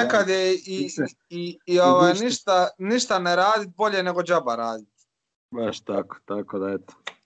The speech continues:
Speaker 2: toliko o Knicksima. A da li su bolji ili loši na, na, u odnosu na prošlu sezonu? A nemam pojma.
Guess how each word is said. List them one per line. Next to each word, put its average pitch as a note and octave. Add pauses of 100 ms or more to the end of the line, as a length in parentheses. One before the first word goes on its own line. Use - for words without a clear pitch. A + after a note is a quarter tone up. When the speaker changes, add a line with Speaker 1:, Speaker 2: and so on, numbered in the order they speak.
Speaker 2:
toliko A#2
o G2+
Knicksima. G2
A G2+
da A2
li B2
su A#2+
bolji C#3+
ili C3
loši C3+
na, A#2+
na, A2
u B2
odnosu B2
na G2
prošlu B2
sezonu? A#2+ (1700)
A -
nemam G2
pojma. -